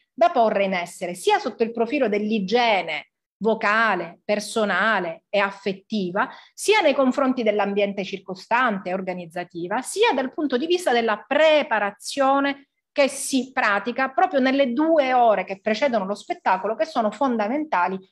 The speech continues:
per la riuscita di uno spettacolo, sia da solisti sia da coristi." Anna Maria, adesso volevo fare con voi, eh, due esercizi proprio di pratica, in modo tale che anche le persone che sono a casa possano capire se può funzionare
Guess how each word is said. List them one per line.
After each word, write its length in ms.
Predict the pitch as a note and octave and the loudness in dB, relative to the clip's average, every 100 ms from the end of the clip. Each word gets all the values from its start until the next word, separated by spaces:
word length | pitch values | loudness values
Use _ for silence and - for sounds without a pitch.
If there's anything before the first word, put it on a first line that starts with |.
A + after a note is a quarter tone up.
| _ - | _ -2
per 180 | C#4+ | 2
la 100 | B3+ | 2
riuscita 440 | C4 F4 - G3 F#3+ | 2 0 -2 -2 -2
di 80 | F#3 | -2
uno 120 | F3+ | -8
spettacolo, 600 | - F#3 - C#3+ - - | -10 -12 -8 -8 -10 -20
sia 320 | - - F#4 A#3 | -10 2 4 4
da 100 | G3 | 0
solisti 640 | A#3+ F#4 G#4+ - A#3 - _ | 2 2 2 -2 -10 -10 _
sia 200 | - C4+ | -2 0
da 120 | A3+ | 2
coristi." 340 | G3+ F#3+ F#3 A#3+ | 0 -2 -2 -2
Anna 120 | C4 | 0
Maria, 340 | A3+ F#3+ F#3 - - | 0 -2 -6 -10 0
adesso 280 | F4 G4+ D4+ | 0 2 2
volevo 260 | D4+ F4+ | 4 4
fare 240 | F4+ A3+ C4+ | 4 2 2
con 220 | F#4+ E4+ | 2 4
voi, 440 | A#3+ A3+ B3+ C4+ | 6 6 4 -2
eh, 240 | A#3+ G#3+ G#3 | -2 -2 -2
due 360 | A#3+ C#4+ G3+ | 0 2 4
esercizi 720 | G3 G#3 - - G#3+ F#3+ F#3 | 2 -4 -10 -6 -6 -6 -10
proprio 280 | F#3 G3 F#3 | -6 -6 -6
di 120 | F#3 | -6
pratica, 400 | F#3+ F3 F3 A3 | -2 -2 -2 -2
in 80 | C4 | 0
modo 200 | C#4+ E4+ | 0 0
tale 220 | G4 C#4 | 2 2
che 80 | A#3 | 2
anche 240 | C4+ C4+ | -2 0
le 100 | G3 | -2
persone 420 | F#3+ G#3+ - C#4+ F#3 | -2 -4 0 0 0
che 100 | G3 | -4
sono 240 | C4 A#3 | -4 -4
a 100 | G3+ | -4
casa 380 | - F3 F#3+ C#4+ | 0 0 0 -2
possano 380 | G4+ G4+ A3 A3+ | -2 0 0 2
capire 380 | E4 D4 B3 | 0 0 -2
se 180 | B3 C#4+ | -2 -4
può 160 | - F#3+ | -2 -2
funzionare 880 | - B3+ B3+ C#4+ G#3 F3 G3 G#3+ | -2 -4 -2 -2 0 0 0 -4